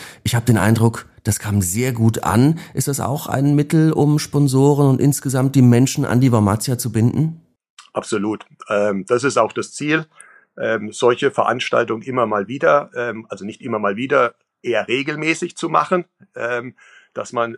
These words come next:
Speaker 2: versucht, sowas, äh, vielleicht dreimal im Jahr bei Heimspielen, äh, zu veranstalten, dass man aus Worms die Wirtschaft einlädt. Wir hatten jetzt auch einen Anruf, äh, vom Helmut Emmler, vom Stadtmarketing. Die wollen auch eine Veranstaltung bei uns beim Heimspiel machen.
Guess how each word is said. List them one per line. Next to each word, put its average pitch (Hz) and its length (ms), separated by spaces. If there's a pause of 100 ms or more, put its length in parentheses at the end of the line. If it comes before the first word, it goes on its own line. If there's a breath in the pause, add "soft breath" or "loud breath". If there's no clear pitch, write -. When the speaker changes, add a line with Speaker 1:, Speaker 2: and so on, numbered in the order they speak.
Speaker 2:
versucht, 117 640
sowas, 123 640
äh, 113 340
vielleicht 113 300
dreimal 120 380
im 104 140
Jahr 110 260
bei 110 140
Heimspielen, 110 640
äh, 107 320
zu 107 160
veranstalten, 127 560
dass - 160
man 107 100
aus 98 160
Worms 127 380
die 101 160
Wirtschaft 135 400
einlädt. 117 460 (680 soft breath)
Wir - 140
hatten 117 200
jetzt 117 140
auch 117 140
einen 113 80
Anruf, 123 680
äh, 113 260
vom 104 440
Helmut 107 320
Emmler, 151 360
vom - 160
Stadtmarketing. 131 840
Die 104 140
wollen 107 380
auch 123 160
eine 147 100
Veranstaltung 123 560
bei 120 80
uns 120 480
beim 113 280
Heimspiel 113 440
machen. 113 360